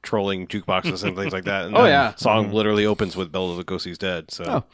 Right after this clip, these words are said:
Speaker 2: Yeah.
Speaker 1: that's the opening credits sequence song. And then they're, they're never in the movie again. And all that kind of music is gone. And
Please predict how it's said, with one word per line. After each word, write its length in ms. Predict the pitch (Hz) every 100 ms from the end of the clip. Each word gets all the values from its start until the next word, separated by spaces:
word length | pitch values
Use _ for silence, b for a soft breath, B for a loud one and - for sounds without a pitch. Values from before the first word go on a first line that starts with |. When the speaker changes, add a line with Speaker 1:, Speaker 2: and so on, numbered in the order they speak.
| b b
Speaker 2:
Yeah. 380 | 120 107 110 104 -
Speaker 1:
that's 360 | 87 - -
the 160 | - 90
opening 280 | 90 92 82
credits 300 | 98 85 -
sequence 340 | 87 87 80
song. 240 | 87 82
And 100 | 165
then 140 | 160 165
they're, 220 | 170 170 160
they're 120 | - 107
never 160 | 127
in 60 | 165
the 40 |
movie 280 | 196 143 95
again. 240 | 92 107
And 180 | 95 87
all 140 | 87 107
that 160 | -
kind 100 | 135
of 60 | 135
music 260 | 170 123
is 80 | 90
gone. 300 | 104 92 120
And 240 | 104 98